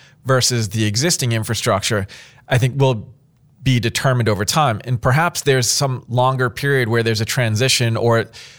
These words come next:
a depository might have to support multiple, uh, models, which may not be capital efficient. So I think those decisions, those considerations will play out over time. But again, here, I, I think the, the important takeaway is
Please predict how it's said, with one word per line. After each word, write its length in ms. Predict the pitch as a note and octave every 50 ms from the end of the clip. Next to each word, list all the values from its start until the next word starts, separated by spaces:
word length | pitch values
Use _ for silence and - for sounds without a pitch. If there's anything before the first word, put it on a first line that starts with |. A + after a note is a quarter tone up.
| - _
a 80 | - A#2+
depository 540 | A#2+ - - C3 A#2+ A2+ A2 C3 B2+ B2 A#2
might 200 | A#2+ A#2+ - A2
have 240 | A#2 A#2+ A2+ A2 -
to 100 | A#2 G#2
support 420 | - A#2+ G#2 - B2 A#2 G#2+ -
multiple, 680 | B2 A#2+ A2+ A2 - A2 - A#2+ A2 G#2+ G2 F2+ - _
uh, 300 | - A#2 G2 F#2 E2 D2+ C2+ - -
models, 500 | C3 C3+ C#3+ C#3+ A2 D#2 - - - -
which 220 | B2+ A#2 - -
may 160 | B2+ A#2 A2+
not 220 | A2 G#2+ G2+ F#2 -
be 100 | G#2+ F#2+
capital 360 | - A#2 G#2 G2+ - G2 F#2
efficient. 420 | F#2 - A2+ G2+ - - D#2 D2
So 160 | - - A2 - - - - - -
I 40 | D3+
think 180 | E3+ D#3 -
those 300 | - C3+ C#3 C3+ - - - _ - -
decisions, 480 | A#2+ A#2+ - - C3+ C3 A#2 C#3 C#3 A#2
those 180 | B2+ A#2+ -
considerations 680 | - B2 - - G#2+ A2+ G#2+ G#2 A2 - C#3 C3+ A#2+ A#2
will 80 | G#2+
play 240 | - - B2 A2+ A2
out 100 | A2+ -
over 220 | - A#2+ G#2 A2 G#2
time. 320 | - A#2+ A2 A2+ B2 B2+
But 160 | A#2 - - _ _ - _
again, 280 | - C3 C3 B2+ A#2+ A#2
here, 160 | B2+ C3+ B2
I, 100 | B2 C3 -
I 80 | D3 C#3
think 260 | - F3 D#3+ - -
the, 260 | A#2 C#3+ - A#2 - - _ _ - - - - - - _ _ -
the 100 | C3+ C#3
important 580 | C#3 B2+ - - E3 F3 F3 D#3+ F3 E3 D3+ -
takeaway 560 | - D#3+ E3 D#3+ - D#3+ D3+ D#3+ D#3+ D#3+ -
is 400 | - - E3 E3+ E3+ F3 -